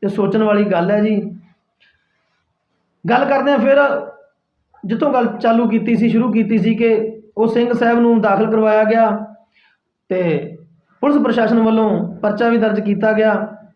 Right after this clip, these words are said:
ਸਤਨਾਮ ਸਿੰਘ ਜੀ ਦੇ ਦੱਸਣ ਦੇ ਮੁਤਾਬਕ, ਅਹ, ਉਦਣ ਹੀ, ਅਹ, ਜਿਹੜਾ ਪਰਚਾ ਦਰਜ ਕਰ ਦਿੱਤਾ ਗਿਆ ਸੀਗਾ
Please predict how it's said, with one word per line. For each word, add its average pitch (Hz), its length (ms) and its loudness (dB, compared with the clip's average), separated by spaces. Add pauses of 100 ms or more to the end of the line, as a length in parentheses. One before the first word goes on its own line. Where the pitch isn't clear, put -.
(480)
ਸਤਨਾਮ 202 300 0
ਸਿੰਘ 226 180 2
ਜੀ 226 80 2
ਦੇ 233 80 2
ਦੱਸਣ 220 260 2
ਦੇ 226 60 2
ਮੁਤਾਬਕ, 214 760 0 (500)
ਅਹ, 202 280 0
ਉਦਣ 233 260 2
ਹੀ, 277 80 2
ਅਹ, 214 380 0
ਜਿਹੜਾ 190 580 -2
ਪਰਚਾ 214 260 -2
ਦਰਜ 214 260 0
ਕਰ 208 160 0
ਦਿੱਤਾ 196 280 0
ਗਿਆ 214 180 2
ਸੀਗਾ 220 560 0